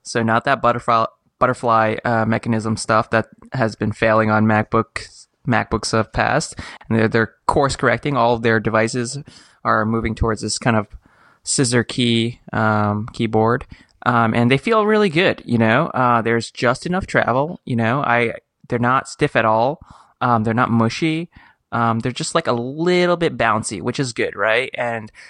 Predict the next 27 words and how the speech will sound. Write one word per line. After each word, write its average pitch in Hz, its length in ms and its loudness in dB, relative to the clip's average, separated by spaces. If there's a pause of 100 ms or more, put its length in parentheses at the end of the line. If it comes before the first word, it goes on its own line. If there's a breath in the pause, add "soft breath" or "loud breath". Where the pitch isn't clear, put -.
you 147 100 0
know, 127 100 2
I 123 100 0
type - 200 -2
for 131 120 -2
a 117 40 -2
living, 113 300 -2
so 113 360 0
I 113 120 2
use 117 280 -2
a 110 60 0
lot 110 280 0
of 110 100 -2
different - 280 -8
types 107 200 -8
of - 60 -20
keyboards. 156 540 -4
I, 170 280 0 (120)
it 175 220 2
almost 240 280 -2
feels 196 240 -2
like 151 200 0
an 117 220 -4
in-between 120 640 -2
between, 117 340 -2
like, 110 240 2
a, - 340 -4